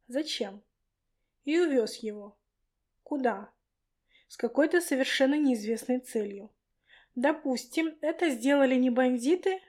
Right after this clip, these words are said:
насевшие на Карманова-старшего. В конце концов, им действительно не было смысла гадить депутату, который вовсе не отказывался помогать им в бандитских делах.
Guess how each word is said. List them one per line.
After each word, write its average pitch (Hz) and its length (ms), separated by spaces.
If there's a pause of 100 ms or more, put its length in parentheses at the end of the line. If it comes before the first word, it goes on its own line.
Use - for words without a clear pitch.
насевшие 311 640
на 294 140
Карманова-старшего. 269 1200 (240)
В - 80
конце 254 340
концов, 254 460
им 254 100
действительно 269 640
не 254 140
было 233 220
смысла 269 460
гадить 233 360
депутату, 254 560
который 254 400
вовсе 262 280
не 269 140
отказывался 226 960 (140)
помогать 233 520
им 294 120
в 240 60
бандитских 226 600
делах. 254 480